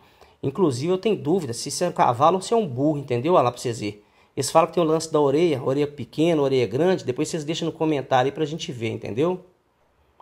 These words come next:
Aí vocês podem ver, o Arthurzinho tá indo lá comigo, lá, ó. E eu tô levando essa raquete aqui justamente pra tiver algum inseto aí, eu dar nele uma raquetada, né, pessoal?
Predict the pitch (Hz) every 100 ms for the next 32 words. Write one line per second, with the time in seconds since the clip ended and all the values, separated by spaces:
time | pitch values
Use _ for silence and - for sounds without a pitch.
0 | _ - - - - 135 113 135 131 135
1 | 113 131 147 160 - 147 156 127 127 104
2 | 98 87 - _ _ _ - _ - 110
3 | 135 123 117 123 - 98 87 - 107 -
4 | - 120 147 156 139 107 120 135 143 -
5 | 165 165 - _ _ _ - 127 135 131
6 | 131 117 - 117 127 123 135 147 151 156
7 | 151 147 165 - 113 107 107 135 120 -
8 | - -